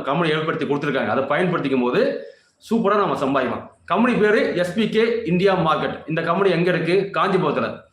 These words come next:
காஞ்சிபுரத்துல மெயின் ஏரியாலயே அமைஞ்சிருக்கு. So பஸ் ஸ்டாண்ட் இருக்கு இல்லையா? So காஞ்சிபுரம் பஸ் ஸ்டாண்டுக்குள்ள பஸ் உள்ள போய் வெளியே வரும் பாத்தீங்களா? வெளியே வரக்கூடிய இடத்துல அந்த ரோடு போகும்.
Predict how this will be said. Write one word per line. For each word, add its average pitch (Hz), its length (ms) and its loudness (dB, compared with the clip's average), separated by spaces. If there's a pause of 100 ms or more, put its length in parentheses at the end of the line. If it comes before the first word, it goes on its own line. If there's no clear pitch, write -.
(280)
காஞ்சிபுரத்துல 190 520 2
மெயின் 180 240 2
ஏரியாலயே 180 520 4
அமைஞ்சிருக்கு. 139 480 0
So 165 160 -4
பஸ் 156 180 -2
ஸ்டாண்ட் 185 200 0
இருக்கு 156 160 -2
இல்லையா? 170 160 0 (300)
So 151 200 -2
காஞ்சிபுரம் 175 460 0
பஸ் 151 120 -2
ஸ்டாண்டுக்குள்ள 180 420 0 (160)
பஸ் 156 240 -2
உள்ள 180 280 2
போய் 185 280 2
வெளியே 196 260 2
வரும் 175 260 2
பாத்தீங்களா? 151 420 0
வெளியே 185 200 2
வரக்கூடிய 170 440 0
இடத்துல 175 280 0
அந்த 160 140 0
ரோடு 165 260 0
போகும். 135 300 0